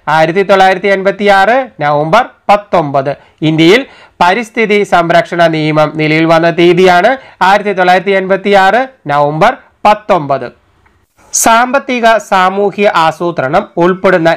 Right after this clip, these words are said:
ലിസ്റ്റാണ് കൺകറന്റ് ലിസ്റ്റ്. കൺകറന്റ് ലിസ്റ്റിലാണ് സാമ്പത്തിക സാമൂഹ്യ ആസൂത്രണം ഉൾപ്പെടുന്ന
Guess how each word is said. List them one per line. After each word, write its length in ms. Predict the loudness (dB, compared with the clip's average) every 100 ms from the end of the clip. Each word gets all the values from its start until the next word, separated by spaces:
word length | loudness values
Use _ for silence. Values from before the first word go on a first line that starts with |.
| -2
ലിസ്റ്റാണ് 520 | -6 -4 -2 0 0 -2 -4 _ -4
കൺകറന്റ് 640 | -4 -4 0 0 0 -2
ലിസ്റ്റ്. 300 | -6 -6 -14 -16 _ _ -4
കൺകറന്റ് 580 | -2 -2 -2 0 0 -4
ലിസ്റ്റിലാണ് 480 | -6 -6 -6 -2 -2 -4 -12 _ -4
സാമ്പത്തിക 640 | 0 0 0 -4 -2 0 0 0
സാമൂഹ്യ 540 | 0 0 -2 -6 -4 -2 0
ആസൂത്രണം 520 | -2 -2 -6 -4 -2 -2 -4 -4
ഉൾപ്പെടുന്ന 460 | -4 -2 -2 2